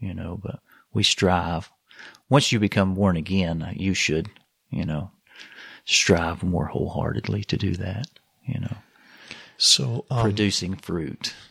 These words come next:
Speaker 1: you know, that's,
Speaker 2: Right.
Speaker 1: that's, I wasn't producing any fruit, and now I, hopefully I am. I pray that I am. <laughs>
Speaker 2: Yeah. So, um, after you made your profession when you were a kid of, like,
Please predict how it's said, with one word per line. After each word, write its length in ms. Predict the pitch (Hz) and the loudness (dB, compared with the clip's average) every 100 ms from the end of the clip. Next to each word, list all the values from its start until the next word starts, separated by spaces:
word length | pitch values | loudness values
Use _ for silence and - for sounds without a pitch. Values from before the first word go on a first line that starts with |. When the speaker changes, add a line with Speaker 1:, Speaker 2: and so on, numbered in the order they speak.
| - | -10
Speaker 1:
you 120 | 104 | -8
know, 140 | 82 82 | -8 -8
that's, 340 | 87 - - | -8 -4 -4
Speaker 2:
Right. 240 | 131 117 - | -4 -4 -4
Speaker 1:
that's, 260 | 104 71 - | -4 -4 -2
I 100 | 95 | 0
wasn't 380 | 90 101 104 - | 6 6 6 2
producing 500 | - 104 104 - 101 | 0 4 4 4 0
any 160 | 90 82 | -2 -4
fruit, 460 | - 98 82 - - | 0 0 2 0 -2
and 140 | 101 | 2
now 320 | 101 98 95 | 6 8 6
I, 80 | - | 4
hopefully 460 | 104 123 - - - | 2 2 0 -6 -6
I 280 | 82 - - | -6 -8 -10
am. 160 | - 98 | -12 -10
I 80 | - | -10
pray 260 | - 80 78 | -8 -6 -8
that 160 | 87 | -8
I 300 | 90 92 90 | -12 -12 -14
am. 0 | 87 _ - - - - - - - - | -16 _ -6 -4 -4 -6 -4 -4 -2 0
<laughs> 20 | |
Speaker 2:
Yeah. 240 | 131 113 110 139 - - - _ _ - - - - - - - - | 2 0 -2 -2 -2 -4 -8 _ _ -16 -16 -18 -20 -18 -16 -16 -6
So, 440 | - 139 151 131 131 | 6 6 8 0 0
um, 380 | 135 110 101 95 _ _ - _ _ - - | 2 2 2 -6 _ _ -20 _ _ -8 -4
after 440 | 113 - 120 104 | -4 0 2 2
you 140 | 101 104 | 2 4
made 260 | 107 113 | 4 2
your 80 | 117 | 0
profession 840 | - 110 - 107 - 113 104 104 110 - _ _ _ _ | -2 -4 -2 4 4 4 0 -2 -6 -14 _ _ _ _
when 220 | 135 113 101 | 0 2 2
you 100 | 98 | 0
were 140 | 95 | -2
a 80 | - | -4
kid 460 | - 107 98 98 | -2 0 0 -4
of, 240 | - 123 - | -8 -8 -6
like, 160 | - | -6